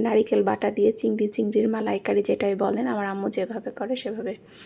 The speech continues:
করেছে, সেটাই খাইলাম আমি মজা করে। তারপরে এমনি বড় মাছ ছিল, পটল ভাজি ছিল,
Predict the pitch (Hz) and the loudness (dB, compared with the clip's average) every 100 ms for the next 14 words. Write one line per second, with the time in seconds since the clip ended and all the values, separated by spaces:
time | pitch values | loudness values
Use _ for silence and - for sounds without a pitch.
0 | - - - - 214 208 240 233 214 208 | -16 -16 -4 2 2 4 2 4 2 2
1 | 208 - 196 202 202 202 202 190 196 196 | 0 -2 -2 -2 -2 -2 -2 -2 -4 -2
2 | 190 208 214 196 202 196 196 190 185 185 | -2 0 -2 -4 -2 0 2 2 2 0
3 | 190 208 - - 196 190 202 196 196 202 | -2 -4 -4 0 2 2 0 -2 -2 -2
4 | 208 254 - 208 | -4 -4 -4 0